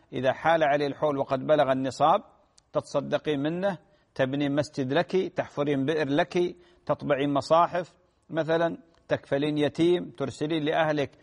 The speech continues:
من الفقراء في سوريا، كل هذا مشروع حتى ولو لم، وحتى ولو لم يعلم الزوج. لكن الأفضل أن تخبر الزوج، إلا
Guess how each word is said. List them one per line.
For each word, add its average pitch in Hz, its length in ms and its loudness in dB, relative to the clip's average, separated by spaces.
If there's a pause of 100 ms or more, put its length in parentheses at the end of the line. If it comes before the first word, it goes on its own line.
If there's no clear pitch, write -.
(220)
من 143 160 -2
الفقراء 151 480 0
في 131 120 -6
سوريا، 156 260 -6
كل 208 280 -4
هذا 175 500 2 (440)
مشروع 160 580 0
حتى - 340 0
ولو 160 280 4
لم، 170 320 2
وحتى - 460 -2
ولو 165 500 2
لم 160 240 0
يعلم 147 380 0
الزوج. 135 360 2 (440)
لكن 202 360 2
الأفضل 170 580 0 (400)
أن 202 100 -4
تخبر 160 320 -2
الزوج، 123 340 -2 (460)
إلا 175 440 0